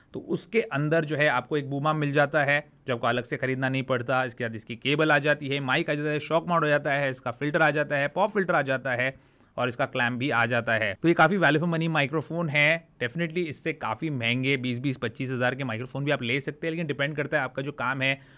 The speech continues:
वो कितना पैसा आपको निकाल के ले रहा है। मेरे हिसाब से YouTube चैनल वगैरह अगर आप चला रहे हो तो उसके लिए परफेक्ट माइक्रोफोन रहेगा आप लोगों के लिए। अभी गाइस हम लोग यहाँ पे एक और चीज़ चेक कर लेते हैं, उसके बाद वीडियो को एंड करेंगे कि माइक्रोफोन जो है एम्बिएंट नॉइज़ कितनी कैप्चर करता है। तो यहाँ पे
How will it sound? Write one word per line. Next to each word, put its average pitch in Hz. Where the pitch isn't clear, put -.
वो 120
कितना 127
पैसा 120
आपको 120
निकाल 110
के 113
ले 117
रहा 104
है। 98
मेरे 139
हिसाब 156
से 156
YouTube 131
चैनल 131
वगैरह 131
अगर 127
आप 120
चला 117
रहे 135
हो 147
तो 143
उसके 131
लिए 135
परफेक्ट 131
माइक्रोफोन 113
रहेगा 107
आप 95
लोगों 95
के 95
लिए। 92
अभी 160
गाइस 226
हम 214
लोग 220
यहाँ 175
पे 180
एक 165
और 175
चीज़ 180
चेक -
कर 147
लेते 143
हैं, 143
उसके 135
बाद 139
वीडियो 131
को 139
एंड 127
करेंगे 135
कि 151
माइक्रोफोन 131
जो 139
है 123
एम्बिएंट 156
नॉइज़ 131
कितनी 135
कैप्चर 117
करता 120
है। 123
तो 123
यहाँ 117
पे 143